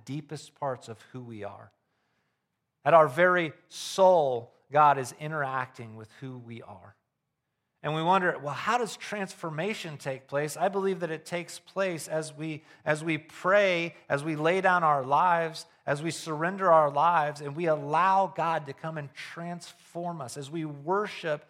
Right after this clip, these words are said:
in spirit and in truth, that we worship the true living God a-, at the very soul level. Well, how do we do that? What's the mechanics behind that? We just come to God and we say, "God, would you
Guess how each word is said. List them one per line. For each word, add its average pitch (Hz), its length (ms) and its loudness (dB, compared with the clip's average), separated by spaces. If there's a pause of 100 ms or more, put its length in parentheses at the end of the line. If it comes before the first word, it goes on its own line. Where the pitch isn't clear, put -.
(200)
in 165 220 -4
spirit 180 920 -6 (200)
and 165 280 -6
in 170 160 -4
truth, 202 600 -10
that 151 100 -4
we 170 160 -2
worship 180 480 -4
the 156 80 -10
true 214 500 -6
living 185 540 -6
God 123 480 0 (380)
a-, - 20 -4
at 156 340 0
the 165 80 2
very 175 380 -2
soul 180 560 -2
level. 151 280 0
Well, 131 140 -6
how 185 200 -10
do 180 80 -10
we 160 100 -8
do 147 200 -10
that? 143 180 -8
What's 147 180 -12
the 160 80 -18
mechanics 131 560 -14
behind 110 380 -16
that? 110 180 -14 (300)
We 139 100 -4
just 170 340 -6
come 196 200 -4
to 190 80 -8
God 131 260 0
and 127 80 -10
we 120 80 -14
say, 113 220 -12
"God, 113 240 -6
would 107 120 -14
you 110 120 -16